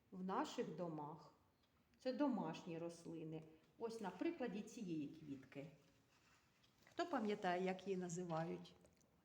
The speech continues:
Роздивіться її уважно і пригадайте. Так, вірно, це бегонія. Подивіться, яка гарна рослина. Подивіться на її листочки. Вони не просто зелені,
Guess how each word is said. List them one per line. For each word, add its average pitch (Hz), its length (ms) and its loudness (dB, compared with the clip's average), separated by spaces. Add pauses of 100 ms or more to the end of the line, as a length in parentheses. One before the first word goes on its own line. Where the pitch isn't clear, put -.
(1900)
Роздивіться 165 540 -2
її 135 120 -2
уважно 190 360 2
і 143 80 -2
пригадайте. 156 680 -4 (1500)
Так, 175 220 4
вірно, 170 300 2
це 160 200 -2
бегонія. 165 840 2
Подивіться, 175 680 -2 (720)
яка 170 280 2
гарна 151 440 4
рослина. 147 640 -2 (180)
Подивіться 214 460 4
на 202 120 4
її 190 240 4
листочки. 170 840 -2 (1800)
Вони 175 460 2
не 170 140 4
просто 233 440 2
зелені, 165 720 2